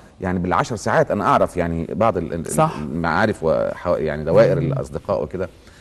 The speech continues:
Speaker 1: إنه في ناس ممكن تقعد بعشر ساعات يلعب جيم معين، وهو بقى
Speaker 2: مم.
Speaker 1: يعني ركبت دماغه إن هو <laughs> لازم يخلص ال-، الجيم ده. ده الحقيقة شيء مدمر ومخرب.
Speaker 2: مم.
Speaker 1: أنا في وجهة نظري إنه مهمة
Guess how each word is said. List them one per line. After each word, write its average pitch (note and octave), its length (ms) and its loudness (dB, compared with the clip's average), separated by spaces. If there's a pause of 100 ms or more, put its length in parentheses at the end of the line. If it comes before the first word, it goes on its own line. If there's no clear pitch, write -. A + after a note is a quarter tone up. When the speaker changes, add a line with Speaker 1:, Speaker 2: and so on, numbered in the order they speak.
(160)
Speaker 1:
إنه F#2 120 -4
في C#3+ 100 -4
ناس F3 180 -2
ممكن F3 180 -2
تقعد D#3+ 160 4
بعشر D#3 200 0
ساعات D#3 420 0
يلعب C3 260 0
جيم C#3+ 180 -4
معين، C3 340 -2
وهو A2 380 2
بقى A#2 260 6
Speaker 2:
مم. G2+ 60 8
Speaker 1:
يعني G2 240 4
ركبت A#2 300 -4
دماغه A#2 240 2
إن G2+ 60 0
هو A2+ 140 4
<laughs> C3 40 4
لازم C3 220 0
يخلص A2+ 400 -2
ال-، E2 140 -8 (320)
الجيم F2 320 -2
ده. D2 120 -4 (240)
ده D#3+ 80 4
الحقيقة C#3 380 0
شيء C3+ 180 -6
مدمر G2 320 -2
ومخرب. D#2 380 -6
Speaker 2:
مم. C#3 260 0
Speaker 1:
أنا D3+ 140 0
في D#3 120 -4
وجهة D#3 240 -2
نظري B2 300 0
إنه C3 240 -4 (420)
مهمة C3+ 460 2